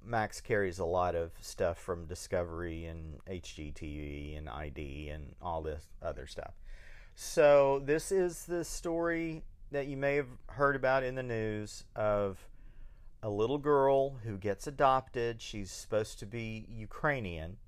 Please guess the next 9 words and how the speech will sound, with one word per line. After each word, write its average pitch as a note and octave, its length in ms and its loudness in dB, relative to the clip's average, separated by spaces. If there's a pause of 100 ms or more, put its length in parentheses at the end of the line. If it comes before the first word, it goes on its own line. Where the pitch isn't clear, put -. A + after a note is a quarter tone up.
(1040)
and A2 680 0 (1200)
she A2+ 360 -6
is G#2 600 0
a A#2 60 2
little C3+ 260 4
person. F#2 580 -4
She G#2 260 -10
has G#2 260 -4
dwarfism, G2 720 -2